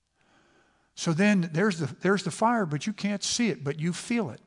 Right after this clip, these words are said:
Now look, I have no idea whether it's going to be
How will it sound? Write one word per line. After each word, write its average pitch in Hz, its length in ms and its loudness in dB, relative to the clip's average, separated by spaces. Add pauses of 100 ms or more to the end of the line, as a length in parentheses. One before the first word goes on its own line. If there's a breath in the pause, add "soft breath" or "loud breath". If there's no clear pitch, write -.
(580 soft breath)
Now 220 100 6
look, 233 400 4
I 262 200 8
have 180 240 2
no 220 260 4
idea 165 460 2 (560 soft breath)
whether 185 280 6
it's 165 120 2
going 208 240 4
to 175 60 4
be 160 200 4